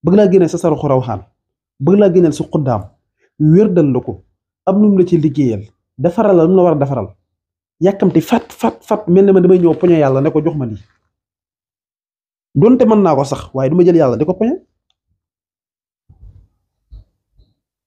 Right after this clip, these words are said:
Yow boo xamee da nga yàkkamti, ban njëriñ la ma amal? Yàkkamti baaxut, yàkkamti yàqule. Xam nga,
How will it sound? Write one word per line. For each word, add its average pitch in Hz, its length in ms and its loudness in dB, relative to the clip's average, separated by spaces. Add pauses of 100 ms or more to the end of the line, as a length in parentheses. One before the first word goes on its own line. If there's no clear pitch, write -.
Yow 180 180 4
boo 180 140 0
xamee 202 200 2
da 170 80 2
nga 165 80 2
yàkkamti, 135 380 -2
ban 170 100 -4
njëriñ 208 180 -2
la 165 60 -2
ma 135 100 -6
amal? 135 160 -6 (220)
Yàkkamti 202 400 -2
baaxut, 226 360 -2
yàkkamti 196 460 -2
yàqule. 165 340 -2 (1300)
Xam 196 160 0
nga, 214 220 2